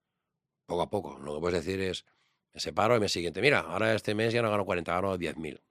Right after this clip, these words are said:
No se va a creer. Entonces, hay que planificar.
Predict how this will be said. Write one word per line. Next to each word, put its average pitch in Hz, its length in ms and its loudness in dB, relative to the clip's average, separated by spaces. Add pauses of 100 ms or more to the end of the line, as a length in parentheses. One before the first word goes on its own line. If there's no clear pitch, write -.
No - 80 -14
se - 100 -10
va 80 80 -4
a - 20 -6
creer. 64 240 -14 (760)
Entonces, 78 440 -6 (760)
hay - 80 -10
que 80 220 -6
planificar. 76 600 -8